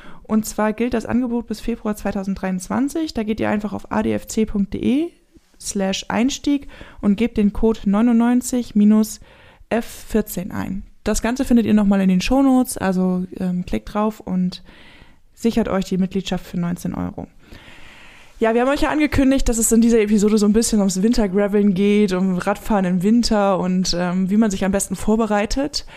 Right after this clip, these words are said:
Ähm, jetzt ist es so, dass wir ein bisschen improvisieren, weil es, ähm, doch tatsächlich ein bisschen zum Krankenstand hier gekommen ist. Und ich habe heute nicht Thorsten bei mir im Podcast, sondern Maike.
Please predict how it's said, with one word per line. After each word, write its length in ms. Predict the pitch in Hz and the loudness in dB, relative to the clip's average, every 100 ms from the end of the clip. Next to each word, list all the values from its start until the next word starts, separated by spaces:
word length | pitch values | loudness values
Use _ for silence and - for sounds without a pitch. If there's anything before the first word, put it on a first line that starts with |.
| - - - - | -20 -20 -10 -2
Ähm, 800 | 208 214 214 220 220 220 220 220 214 - _ _ - | 2 4 6 6 6 6 4 2 -6 -20 _ _ -4
jetzt 380 | 269 - - - | -2 0 -2 -4
ist 240 | - 254 | -6 -2
es 140 | 254 | 0
so, 160 | 254 254 | 2 2
dass 160 | 220 233 | 2 4
wir 60 | |
ein 40 | 220 | 4
bisschen 200 | - 214 | 4 2
improvisieren, 680 | 208 226 208 175 208 254 214 | 2 2 2 2 2 0 2
weil 160 | 202 190 | 0 0
es, 520 | 185 - - - - | -2 -4 -4 -6 -4
ähm, 380 | 196 190 190 185 | -2 0 0 0
doch 140 | 196 | -2
tatsächlich 460 | - 208 208 208 208 | -2 -2 0 0 2
ein 80 | 202 | 0
bisschen 240 | 262 277 | 0 -2
zum 180 | - 220 | -2 -2
Krankenstand 540 | 254 240 208 - 180 | -2 -4 -4 -2 -2
hier 120 | 175 | 0
gekommen 360 | 180 180 190 180 | -2 -2 -2 0
ist. 180 | 208 - | 0 -2
Und 100 | 190 | -2
ich 140 | 180 | -2
habe 140 | 190 - | -2 -2
heute 200 | 196 190 | 0 0
nicht 160 | 185 | 0
Thorsten 320 | - 208 - | 0 0 -2
bei 120 | 220 214 | 2 4
mir 160 | 214 | 4
im 80 | 208 | 2
Podcast, 440 | 220 - 214 214 | 0 -2 -4 -4
sondern 300 | - 170 165 | -4 -4 -2
Maike. 460 | 165 190 - 185 269 | 0 0 -2 -6 -6